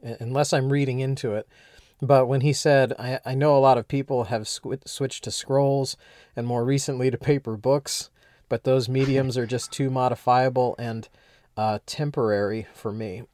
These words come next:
<clears throat> or temporary. I think he's getting at the fact that, uh, um, technology does change, and a lot of times the things that a generation ago we used to look at it as evil and, "No, we should never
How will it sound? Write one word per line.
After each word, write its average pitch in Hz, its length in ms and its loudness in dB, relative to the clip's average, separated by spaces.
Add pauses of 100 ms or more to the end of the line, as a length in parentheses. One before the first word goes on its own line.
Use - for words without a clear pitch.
(120)
<clears throat> 165 220 2
or 120 80 -4
temporary. 117 500 -2 (580)
I 123 80 -2
think 143 200 0
he's 123 200 -2
getting 131 340 0
at 120 220 -2
the - 80 -10
fact 117 340 0
that, 107 260 -2 (140)
uh, 98 360 -2 (920)
um, - 440 -12 (160)
technology 139 600 -2
does 123 240 -2
change, 113 680 -10 (120)
and 107 360 -8
a 110 80 -4
lot 117 180 0
of 120 80 -6
times 117 500 -8 (720)
the 123 160 -6
things 147 420 0
that 120 320 2
a 135 60 -6
generation 131 600 -2
ago 117 220 0
we 113 140 -4
used 127 220 -6
to 117 80 -4
look 123 340 -2
at 120 180 -2
it 110 120 -4
as - 220 -10
evil 147 440 2
and, 113 60 -4
"No, 160 140 4
we 151 120 4
should 123 180 -8
never 151 340 4